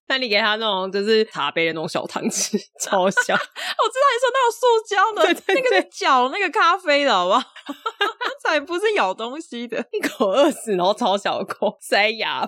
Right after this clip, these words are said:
Speaker 1: 缝。<laughs>
Speaker 2: 搅拌棒。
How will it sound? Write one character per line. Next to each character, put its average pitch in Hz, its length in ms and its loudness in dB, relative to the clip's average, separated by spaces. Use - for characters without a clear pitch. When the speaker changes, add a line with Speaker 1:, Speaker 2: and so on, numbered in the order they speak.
Speaker 1:
缝。 233 120 2
<laughs> - 60 -10
Speaker 2:
搅 165 260 -2
拌 202 340 -2
棒。 175 260 -2